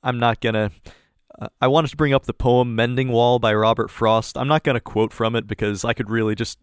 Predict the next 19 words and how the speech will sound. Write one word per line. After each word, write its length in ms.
read 200
the 120
entire 360
thing 240
and 200
talk 200
about 280
that 260
poem 500
for, 440
like, 420
hours 540
as 240
it 60
relates 500
to, 360
um, 380
yeah, 180
national, 560